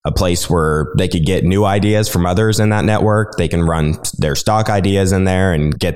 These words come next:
people's thoughts and feedback on stocks. And then just somewhere they can ask questions to people,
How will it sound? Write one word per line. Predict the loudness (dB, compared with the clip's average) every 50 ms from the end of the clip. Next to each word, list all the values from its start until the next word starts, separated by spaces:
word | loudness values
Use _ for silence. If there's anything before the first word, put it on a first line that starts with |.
| -6 -8 -8 -6 -2
people's | -2 -2 -2 -2 -2 -2 -2
thoughts | -2 -2 -2 -2 -2 -2
and | -2 -2 -2 -2 -2
feedback | -2 0 0 0 0 0 0 -2 -2
on | -2 -2 -2
stocks. | -2 -2 0 0 2 0 0 -2 -4 -6 -6 -8 -10 _ _ _ _ _ _ _ _ _ _ _ -6
And | -2 0 2
then | 2 2 2 2 0 0 -4 -8 -4
just | -2 -2 -2 0 0
somewhere | 0 0 2 2 2 2
they | 0 0
can | 2 2 2
ask | 2 0 0 -2 -2
questions | -2 0 0 0 0 0 0 0 2 2 0 0 -2 -4 -8 -8 -8 -6
to | -4 -2
people, | -2 -2 -2 -2 -2 -2 -2 -2 -2 -4 -4 -6 -10